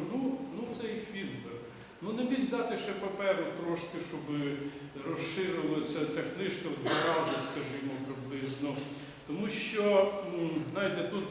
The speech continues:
е, Оля мені нагадує Серафікуса, який,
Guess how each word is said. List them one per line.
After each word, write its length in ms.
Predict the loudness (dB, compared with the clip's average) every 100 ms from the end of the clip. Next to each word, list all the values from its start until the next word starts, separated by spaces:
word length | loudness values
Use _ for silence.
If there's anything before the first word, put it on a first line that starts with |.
| -6 -2 0
е, 60 | 0 0 -4 -8 -10 -10 -8
Оля 240 | -4 0
мені 200 | 0 0
нагадує 760 | 0 0 0 0 0 0 0 0 -2 -6 -8 -4
Серафікуса, 880 | -2 -2 -2 -4 -4 -6 -8 -10 -10 -12 -14 -16 -18 -14 -6
який, 460 | -6 -4 -4 -2